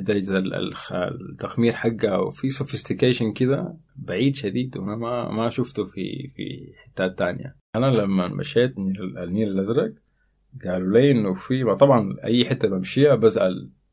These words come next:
إنه هل الأكلات المختلفة اللي بس بلقاها هنا يا هتم عارفين الملاحات زي التقلية ولا الرجلة والحاجات دي انتشرت للسودان كلها.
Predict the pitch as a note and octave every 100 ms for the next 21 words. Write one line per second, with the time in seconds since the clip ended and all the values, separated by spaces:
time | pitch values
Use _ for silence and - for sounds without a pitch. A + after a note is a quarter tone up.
0 | _ _ _ - G2 F#2+ G#2 G#2+ - -
1 | A#2+ A2+ G2+ F#2+ G#2 G#2 G2+ F#2+ F#2+ -
2 | G#2 G#2 F#2+ G2 A2+ A#2 - G2 G#2+ A2
3 | G#2+ G#2 F#2+ - - F#2 G2 F#2+ F#2+ _
4 | _ _ _ _ _ _ - F#2 G#2 C3
5 | A#2 G#2 F#2+ F#2 F#2+ - G2+ G2 F#2+ F#2
6 | F#2+ - - F2 F2+ G2+ G2+ F#2+ - -
7 | - - _ _ - A2 F#2+ G2+ G2 G2
8 | - F#2+ G#2 G2+ D3+ - - _ _ -
9 | G#2+ F#2+ C#3 C#3+ A#2 G#2 F#2+ - G2 G2+
10 | G#2 G2+ G2 F#2+ F2+